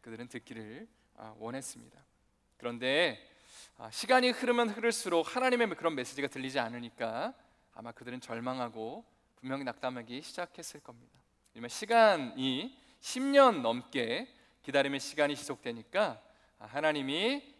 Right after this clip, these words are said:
우리 가운데 역사하셔도 이제 소용이 없다는 생각이 분명히 그들 가운데 임했을 것이기 때문입니다. 어, 저도 시카고에서 그 대학원 공부를 하면서 그 이런 시간과의 싸움을 한번 해본 적이 있습니다.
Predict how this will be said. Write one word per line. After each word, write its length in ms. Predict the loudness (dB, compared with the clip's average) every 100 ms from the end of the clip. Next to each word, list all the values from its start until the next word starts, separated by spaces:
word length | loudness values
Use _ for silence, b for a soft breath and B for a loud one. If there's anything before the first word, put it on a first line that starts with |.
| _
우리 140 | -16 -8
가운데 600 | -6 -6 -8 -6 -6 -8
역사하셔도 500 | -14 -8 -8 -8 -14
이제 140 | -14 -12
소용이 260 | -10 -8
없다는 320 | -8 -8 -8
생각이 320 | -8 -8 -8 -10
분명히 640 | -12 -8 -8 -8 -10 -12 -16
그들 220 | -14 -10
가운데 260 | -10 -12 -14
임했을 420 | -14 -14 -14 -18
것이기 280 | -18 -20 -18
때문입니다. 580 | -14 -14 -14 -20 _ _ _ _ b b b b b b b
어, 240 | -2 -2
저도 160 | -2 -2
시카고에서 1120 | -2 4 4 8 6 8 8 8 8 4 0
그 80 | -2
대학원 580 | 4 4 6 4 4 0
공부를 340 | -8 -8 -6
하면서 600 | -6 -6 -2 -2 -2 -6 -16 _ _ _ _ _ _ -10 -10
그 120 | -12
이런 360 | -4 -2 0 -4
시간과의 480 | 6 8 8 6 6
싸움을 300 | 4 2 0
한번 200 | -2 -2
해본 240 | -2 -4
적이 300 | -6 -6 -8 -10
있습니다. 480 | -16 -16 -16 -18